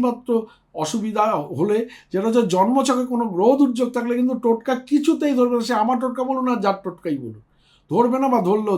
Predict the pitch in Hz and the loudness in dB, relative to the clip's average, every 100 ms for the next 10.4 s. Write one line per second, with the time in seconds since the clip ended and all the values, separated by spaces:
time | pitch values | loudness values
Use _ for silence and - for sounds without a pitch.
0 | - 135 120 110 113 _ - _ 214 240 | -2 -6 -8 -14 -18 _ -20 _ 2 4
1 | 262 247 - - 208 277 - 180 254 311 | 4 2 -4 0 2 2 2 2 4 4
2 | 269 285 277 - 233 226 - 226 - - | 4 6 6 4 2 2 2 2 2 -4
3 | - - - 226 285 302 285 - - _ | -20 -4 2 4 4 6 4 4 -4 _
4 | 147 160 165 - 214 262 175 156 160 160 | -6 -4 -4 0 2 4 4 2 2 0
5 | 175 170 196 262 269 - 254 240 226 196 | 2 2 2 -2 -6 -2 0 2 0 0
6 | 180 214 254 - - - 190 254 262 - | 0 0 -4 -6 -16 -4 0 0 0 0
7 | 226 285 302 294 277 240 247 247 247 233 | 2 4 4 4 2 0 0 0 0 0
8 | 226 - 196 196 240 220 180 214 247 233 | 0 -2 -2 -2 0 0 0 -2 -2 0
9 | 208 185 - - _ _ _ - 147 170 | 0 -2 -6 -16 _ _ _ -16 -6 0
10 | 160 123 - | 0 -2 -10